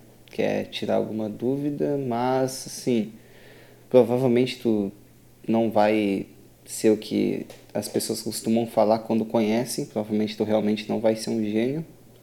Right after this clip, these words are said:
nem nada assim do tipo, mas eu acho que é melhor tu saber lidar com isso e usar pelo bem. Por exemplo, seu hiperfoco, tu pode ficar bom apenas treinando alguma coisa,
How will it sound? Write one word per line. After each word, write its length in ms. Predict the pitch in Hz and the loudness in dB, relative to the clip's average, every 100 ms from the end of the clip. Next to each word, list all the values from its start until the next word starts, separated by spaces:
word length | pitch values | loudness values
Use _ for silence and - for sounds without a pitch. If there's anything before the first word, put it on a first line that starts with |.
| - - | -20 -10
nem 180 | - 104 | -2 0
nada 300 | 104 101 101 | 2 2 0
assim 220 | 107 - | -2 0
do 100 | 110 | 0
tipo, 480 | 113 - 123 139 - - - - - - - - - | 0 0 0 0 -4 -20 -20 -20 -20 -20 -20 -20 -8
mas 300 | - 120 120 | -2 2 4
eu 140 | 127 120 | 6 6
acho 300 | 117 - - | 6 2 -2
que 560 | 127 120 120 104 101 - | 2 4 4 4 0 0
é 100 | 110 | 2
melhor 400 | 113 110 110 110 | 4 6 4 2
tu 280 | - 113 113 - | -6 -8 -10 -18
saber 320 | - 113 104 | 0 2 4
lidar 320 | 113 113 110 120 | 4 4 4 4
com 240 | - 117 | 0 0
isso 300 | 113 120 - | 2 0 -4
e 40 | |
usar 180 | 117 113 | 0 2
pelo 200 | 110 117 | 2 0
bem. 260 | 107 107 135 | 2 2 0
Por 180 | - 110 | -2 -2
exemplo, 260 | 104 107 | -2 -4
seu 200 | - - | -4 -2
hiperfoco, 580 | 101 - 104 - 104 104 | -2 -2 -4 -2 -2 -2
tu 100 | - | -8
pode 320 | - 104 101 - | 0 2 2 -6
ficar 240 | - 107 | 0 0
bom 220 | 104 107 | 2 0
apenas 380 | 110 110 110 107 | 0 -2 -2 -2
treinando 440 | 104 107 104 113 | 0 2 2 2
alguma 260 | 117 110 110 | 0 0 -2
coisa, 540 | - 120 135 147 170 | 0 2 2 4 0